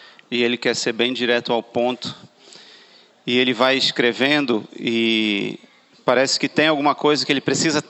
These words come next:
tirar logo de dentro dele e botar ali e dizer: "Já, solta isso aqui na mão de todo mundo,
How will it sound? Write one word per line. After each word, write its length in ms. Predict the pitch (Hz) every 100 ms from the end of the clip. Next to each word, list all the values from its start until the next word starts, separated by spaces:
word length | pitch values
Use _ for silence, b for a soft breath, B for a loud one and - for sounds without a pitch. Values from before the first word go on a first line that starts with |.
| - -
tirar 380 | - 165 151
logo 320 | 151 139 143 143
de 140 | 135
dentro 340 | 117 151 143
dele 320 | 120 151 151 143
e 60 |
botar 420 | 131 139 - 151
ali 280 | 147 139 151
e 20 |
dizer: 360 | 139 135 139 139
"Já, 420 | 131 117 131 110 - -
solta 380 | - 143 147
isso 140 | - 143
aqui 320 | - 156 160
na 100 | 143
mão 160 | 139 160
de 140 | 131
todo 200 | 170 151
mundo, 480 | 143 143 170 180